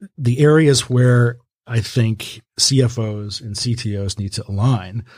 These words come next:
are around what investment, uh, is expected, what is gonna be the return there, and you have to ha-, you have to be reasonable about it. It, it's not a, you know, it's not a toy shop.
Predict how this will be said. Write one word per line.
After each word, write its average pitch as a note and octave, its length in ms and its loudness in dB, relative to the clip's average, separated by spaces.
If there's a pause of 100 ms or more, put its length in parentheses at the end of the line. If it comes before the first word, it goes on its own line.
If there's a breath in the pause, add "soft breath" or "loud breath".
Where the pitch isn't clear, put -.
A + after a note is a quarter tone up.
(140)
are A2+ 140 2
around G#2+ 340 2
what B2+ 100 2
investment, A2 640 0 (400 soft breath)
uh, G#2 140 -4
is G2+ 100 -2
expected, G#2 640 -4
what B2 100 0
is B2 120 2
gonna A2 160 -2
be G#2+ 100 0
the G2 80 -4
return A2+ 480 0
there, F#2 320 -6 (340 loud breath)
and B2+ 140 2
you C3 60 0
have D#3 180 2
to C#3+ 80 -4
ha-, C#3 100 -2
you C#3 140 -6
have C#3+ 80 0
to C#3+ 60 -12
be F3+ 100 -4
reasonable C#3 400 0
about D#2+ 240 -12
it. F2+ 100 -16
It, A2 200 -10
it's A#2+ 200 -2
not B2 220 4
a, C#3 240 4
you B2+ 120 -4
know, G#2 120 -2
it's G#2+ 160 -6
not A#2 140 2
a B2 40 -2
toy G#2+ 220 -6
shop. G#2 400 -10